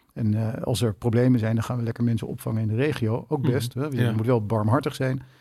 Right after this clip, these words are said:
Speaker 1: Maar, eh, ja, de P V V is dus echt anti-islam. En voor de rest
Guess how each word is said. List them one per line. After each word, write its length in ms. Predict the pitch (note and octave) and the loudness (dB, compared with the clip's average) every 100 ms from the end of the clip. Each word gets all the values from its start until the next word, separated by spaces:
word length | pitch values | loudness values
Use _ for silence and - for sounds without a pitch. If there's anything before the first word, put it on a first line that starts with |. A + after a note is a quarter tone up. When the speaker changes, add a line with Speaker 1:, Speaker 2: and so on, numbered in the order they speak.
| _ _ _ _ _ | _ _ _ _ _
Speaker 1:
Maar, 320 | - A2+ A#2+ - _ _ _ _ _ _ _ _ _ - | -2 0 0 -4 _ _ _ _ _ _ _ _ _ -16
eh, 100 | - - - | -16 -16 -10
ja, 140 | E3 C#3 | -2 0
de 80 | G#2+ | 2
P 40 | C#3 | 2
V 0 | F#2+ | 2
V 40 | |
is 200 | C#3 B2 | 0 0
dus 120 | A#2+ | -4
echt 160 | - - _ | -8 -10 _
anti-islam. 840 | - D3 C3 A2+ A#2+ B2+ - E3+ G3 _ _ _ _ _ _ _ _ _ _ _ | 0 2 2 0 -2 -4 -2 -2 -4 _ _ _ _ _ _ _ _ _ _ _
En 160 | - B2 | -2 2
voor 160 | D3 | 4
de 60 | B2 | 4
rest 300 | B2+ C3+ - | 4 2 -2